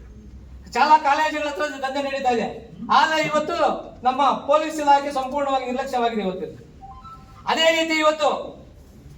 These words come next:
ಈ ಕೋಲಾರದಲ್ಲಿ ನಮ್ಮ ಸಿದ್ದರಾಮಯ್ಯ ಅವ್ರ ಬಗ್ಗೆ ಮಾತಾಡ್ತಾ ಇದ್ದೀರಿ. ಈ ಬಾರ್ಗಳು ಅಷ್ಟೇ, ಈ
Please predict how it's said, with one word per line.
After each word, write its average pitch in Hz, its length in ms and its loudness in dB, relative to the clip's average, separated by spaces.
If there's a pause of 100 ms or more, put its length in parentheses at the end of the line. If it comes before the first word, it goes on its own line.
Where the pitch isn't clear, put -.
ಈ 220 80 -6
ಕೋಲಾರದಲ್ಲಿ 311 640 4 (580)
ನಮ್ಮ 247 220 0
ಸಿದ್ದರಾಮಯ್ಯ 311 480 2
ಅವ್ರ 285 100 0
ಬಗ್ಗೆ 277 120 -2
ಮಾತಾಡ್ತಾ 285 380 0
ಇದ್ದೀರಿ. 277 280 -2 (480)
ಈ 226 100 -6
ಬಾರ್ಗಳು 320 400 4
ಅಷ್ಟೇ, 254 220 -2 (180)
ಈ 240 60 -6